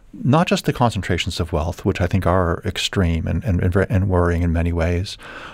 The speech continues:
I'm concerned about the amassing of power in ways that affect ordinary people's daily lives.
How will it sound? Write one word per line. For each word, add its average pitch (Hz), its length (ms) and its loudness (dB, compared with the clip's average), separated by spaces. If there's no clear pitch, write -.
I'm 135 260 4
concerned 117 460 2
about 98 340 2
the 87 500 0
amassing 92 500 2
of 82 100 -2
power 92 460 2
in 87 100 -2
ways 82 220 -2
that 92 100 -2
affect 90 260 0
ordinary 85 360 0
people's - 300 -4
daily 85 280 2
lives. 87 540 -2